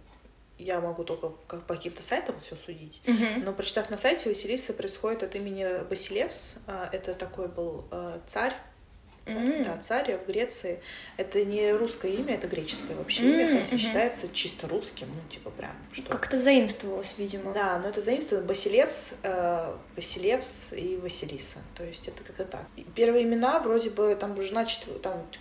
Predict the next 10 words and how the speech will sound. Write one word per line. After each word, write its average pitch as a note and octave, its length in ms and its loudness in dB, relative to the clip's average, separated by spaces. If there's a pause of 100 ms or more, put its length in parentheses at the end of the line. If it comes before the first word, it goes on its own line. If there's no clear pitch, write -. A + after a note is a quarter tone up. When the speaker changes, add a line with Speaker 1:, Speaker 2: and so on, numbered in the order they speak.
Speaker 1:
какая-то - 260 -6
четвёртая A#3 440 0
жена G#3+ 260 0
Ивана G3 240 -4
Грозного G#3 640 -2
была F3+ 280 -4
Василисой, F3 600 -6
там - 140 -14 (120)
что-то - 300 -14
такое, B3+ 380 10